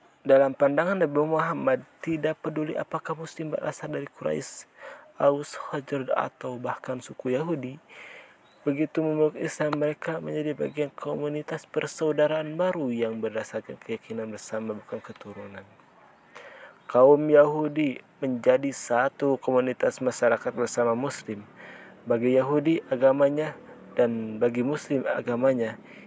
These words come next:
Ini berlaku bagi kerabat dan diri mereka sendiri dengan pengecualian bagi siapapun yang bersalah atau berkhianat karena ia membahayakan dirinya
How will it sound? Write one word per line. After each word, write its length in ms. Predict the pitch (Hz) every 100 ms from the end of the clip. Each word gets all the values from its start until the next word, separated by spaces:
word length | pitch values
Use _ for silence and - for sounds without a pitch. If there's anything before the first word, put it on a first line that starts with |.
| - 160
Ini 240 | 165 165
berlaku 640 | 151 143 147 160 - 135
bagi 240 | 131 123 123
kerabat 480 | - 127 123 127 123
dan 320 | - 127 120 120
diri 240 | 120 120
mereka 400 | 120 117 117 120
sendiri 560 | - 110 107 123 123 113
dengan 320 | 113 113 110 -
pengecualian 880 | 117 117 - 117 120 127 139 147 - - - -
bagi 240 | - 117 113
siapapun 640 | - 135 123 139 - 160
yang 160 | 147 131
bersalah 640 | 127 123 143 147 156 -
atau 240 | - - 139
berkhianat 560 | 131 123 143 139 143
karena 320 | - 135 127
ia 240 | - 135 131
membahayakan 880 | 120 120 120 120 120 120 120 113 110
dirinya 720 | 117 110 117 113 110 113